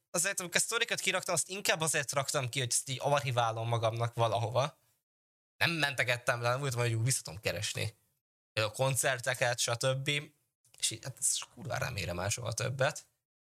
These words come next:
És akkor jöhet a PayPal, meg a Twitch.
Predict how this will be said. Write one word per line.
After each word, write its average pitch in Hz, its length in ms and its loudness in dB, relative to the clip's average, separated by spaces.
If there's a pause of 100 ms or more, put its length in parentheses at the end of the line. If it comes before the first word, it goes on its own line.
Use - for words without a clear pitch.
(300)
És - 240 0
akkor 208 300 -2
jöhet 180 260 -4
a 147 60 -2
PayPal, 147 580 0
meg 131 160 -4
a 131 60 -2
Twitch. - 760 2